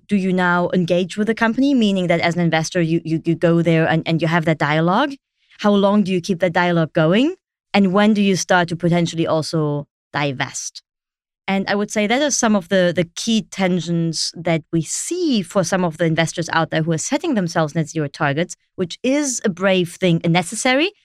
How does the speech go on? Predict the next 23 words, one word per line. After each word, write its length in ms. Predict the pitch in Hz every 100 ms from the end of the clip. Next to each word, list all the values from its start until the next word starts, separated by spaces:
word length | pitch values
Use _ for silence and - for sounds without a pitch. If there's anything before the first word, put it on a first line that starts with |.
| _
but 100 | 247
also 260 | - 330 320
I 60 |
would 180 | 269 262
say 160 | - 226
a 60 |
brave 320 | 175 175 - -
thing 200 | 254 240
to 100 | 196
do, 320 | 165 175 349 _ _ _ _ _ 226
is 500 | 226 233 226 220 214 _ _ _ _ _ _ -
how 180 | 254 285
do 140 | 294
you, 300 | 269 269 254 208
you 80 | 220
have 220 | 262 -
to 100 | 359
frame 420 | - 254 233 233
your 140 | 214
targets 540 | 196 202 190 190 185 -
in 100 | 170
terms 320 | 190 175 170
of 320 | 160 156 -